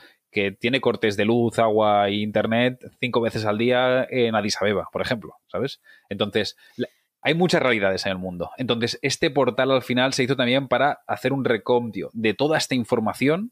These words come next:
Lo tenemos también, es, el apartado de proveedores tanto en inglés como en castellano, y para que nuestros proveedores también les sirviera como una herramienta para se-, para, para, para avanzar y,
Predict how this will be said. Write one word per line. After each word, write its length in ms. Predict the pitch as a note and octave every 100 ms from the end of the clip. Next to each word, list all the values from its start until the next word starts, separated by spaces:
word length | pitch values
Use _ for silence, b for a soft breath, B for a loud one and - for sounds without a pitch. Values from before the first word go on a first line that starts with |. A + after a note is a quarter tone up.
| _
Lo 60 | -
tenemos 260 | G#2+ A2+ G#2+
también, 300 | A2 G#2+ -
es, 300 | G2+ G2 -
el 120 | G#2+
apartado 320 | F#2+ G2 - A#2
de 60 |
proveedores 420 | A2+ G#2+ A2 G#2+
tanto 180 | - G2
en 60 | F#2+
inglés 260 | G2 A#2+
como 120 | G#2 F#2+
en 40 |
castellano, 520 | F#2+ - G#2+ C#3 F3+ B B B B _
y 100 | C3+
para 200 | A#2 G#2+
que 100 | A2+
nuestros 260 | G#2+ G#2 A2
proveedores 380 | A#2 A2 C3 C#3
también 180 | C3
les 120 | C3+ C3+
sirviera 340 | A#2+ A#2 C3
como 200 | C#3+ A#2+
una 120 | A#2
herramienta 880 | B2 A#2+ A#2 B2+ C3+ B2+ C#3 F3 A#3 _ _ _ _ _ -
para 240 | A#2+ G#2
se-, 160 | G#2 G#2+ _
para, 260 | A2+ G#2+ -
para, 220 | G#2+ F#2+
para 140 | A2 G2
avanzar 400 | F#2 - A2+
y, 100 | D#3+